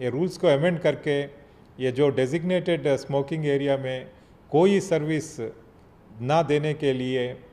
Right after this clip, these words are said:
ये जो नियम बनाए हैं, ये हम हैदराबाद city में पूरा ताकत से हम implement करेंगे। ये amendment से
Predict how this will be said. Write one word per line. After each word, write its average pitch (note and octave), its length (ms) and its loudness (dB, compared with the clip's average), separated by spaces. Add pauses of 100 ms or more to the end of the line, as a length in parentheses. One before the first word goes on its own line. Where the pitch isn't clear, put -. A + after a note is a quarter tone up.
(320)
ये B2 420 0 (500)
जो C3 160 4
नियम D#3+ 460 0
बनाए C#3 460 0
हैं, E3+ 520 -10 (140)
ये C3 100 0
हम D3+ 540 0
हैदराबाद D3 500 0 (840)
city D3+ 280 -2
में E3 320 -4 (500)
पूरा D#3 200 4
ताकत C#3+ 420 0
से E3+ 200 -4
हम C3 200 -4
implement C3+ 400 -6
करेंगे। C#3+ 500 -2 (420)
ये D3+ 380 4
amendment F#3 440 0
से B2 420 -2